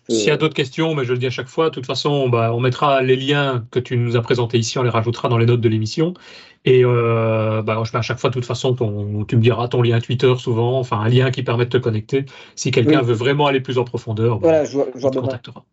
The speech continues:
Speaker 1: Les liens, euh, LinkedIn, et cetera. Parce que
Speaker 2: Ouais.
Speaker 1: Twitter qui n'existe plus.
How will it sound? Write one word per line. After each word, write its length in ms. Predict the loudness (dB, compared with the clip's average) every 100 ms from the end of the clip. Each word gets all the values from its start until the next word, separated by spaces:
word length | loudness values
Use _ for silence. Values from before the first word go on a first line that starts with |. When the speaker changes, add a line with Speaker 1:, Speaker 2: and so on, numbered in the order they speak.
| _ _ _ _ -4
Speaker 1:
Les 100 | 0
liens, 200 | 2 2
euh, 180 | 2
LinkedIn, 280 | 0 -4 -8
et 80 | -10
cetera. 420 | -12 -10 -6 -6
Parce 180 | -8 -18
que 100 | -20 -20 -20 _ _ _ _ _ -8
Speaker 2:
Ouais. 80 | -8 -8 _ _ _ _ _ _ _ -16 -6
Speaker 1:
Twitter 200 | -2 0
qui 80 | -2
n'existe 280 | -6 -8 -8
plus. 200 | -8 -10